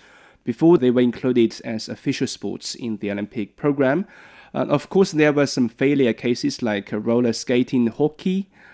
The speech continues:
pelota, but, uh, I believe dragon boat racing has its athletic sense, and, uh, the bottom line is it's a real sport.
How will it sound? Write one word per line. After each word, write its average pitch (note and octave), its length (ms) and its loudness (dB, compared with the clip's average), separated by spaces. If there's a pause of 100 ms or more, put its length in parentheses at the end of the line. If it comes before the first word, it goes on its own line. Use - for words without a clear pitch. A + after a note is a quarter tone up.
(140)
pelota, C#3+ 720 2
but, A#2+ 300 -4
uh, B2+ 260 4
I D#3 140 2
believe E3+ 340 2
dragon E3+ 320 0
boat E3 160 2
racing D3+ 380 2
has C#3 400 -4 (220)
its - 420 -8
athletic C#3 480 -2
sense, A2+ 640 -4
and, B2 260 -2
uh, A#2 240 0
the - 140 -8
bottom F#3 320 0
line C3+ 240 0
is C#3+ 320 -2 (400)
it's - 220 -6
a D3+ 60 4
real D#3+ 260 4
sport. - 640 -2